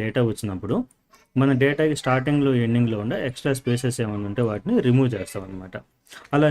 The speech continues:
రిమూవ్ చేయాలి అని అంటే, మనము మన స్ట్రింగ్ వేరియబుల్ డాట్,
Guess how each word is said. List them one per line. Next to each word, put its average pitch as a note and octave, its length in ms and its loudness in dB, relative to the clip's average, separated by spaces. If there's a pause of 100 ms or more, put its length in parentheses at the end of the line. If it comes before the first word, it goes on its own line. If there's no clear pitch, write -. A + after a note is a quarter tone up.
రిమూవ్ E3 320 4
చేయాలి A#2+ 400 2
అని F#2 140 -8
అంటే, F2+ 260 -2 (1120)
మనము C3+ 340 2 (1800)
మన C3+ 200 4
స్ట్రింగ్ C#3 440 2
వేరియబుల్ A#2 400 2
డాట్, F3+ 260 -4